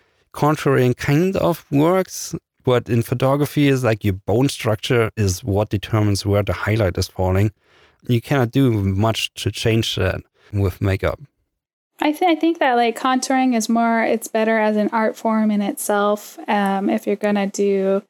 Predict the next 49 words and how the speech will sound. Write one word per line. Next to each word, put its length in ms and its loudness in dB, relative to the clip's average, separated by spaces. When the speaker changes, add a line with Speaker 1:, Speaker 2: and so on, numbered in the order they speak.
Speaker 2:
a 100 0
lot 160 2
of 80 -2
girls 260 0
use 140 0
it 100 -2
for, 120 -4
like, 160 0
an 80 -2
Instagram 500 0
selfie 720 0
and 120 -4
stuff 280 -4
like 140 -2
that 260 0
to 100 -6
make 140 -2
their 80 -2
s-, 220 -6
faces 340 -4
look 160 -4
different. 480 0
But 140 0
when 180 2
you 120 0
get 180 0
up 160 0
close 280 -2
with 120 -2
the 80 -8
beauty 240 0
photography, 540 -2
you 120 0
can 180 -2
see 160 -4
the 120 0
powder, 400 0
so 440 -4
it 100 0
loses 340 2
its 140 -2
point. 500 0
Speaker 1:
Or 300 2
also 380 2
if 140 2
you 160 2
use 380 2
foundation, 600 0
it 160 0